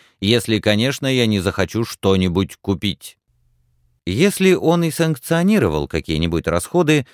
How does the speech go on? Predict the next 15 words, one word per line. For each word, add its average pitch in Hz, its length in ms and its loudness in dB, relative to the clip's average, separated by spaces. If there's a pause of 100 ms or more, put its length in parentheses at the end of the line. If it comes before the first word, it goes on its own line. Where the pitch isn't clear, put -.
(120)
то 123 140 2
всегда 113 480 0
желал 127 400 2
видеть 143 400 -2
от 143 160 -2
них 151 280 0
немедленную 113 920 0
отдачу. 90 460 -6 (640)
Кроме 123 400 2
того, 87 260 0
если 107 360 0
люди 90 260 0
совершали 90 560 -2
заграничные 80 800 -2
поездки, 78 600 -4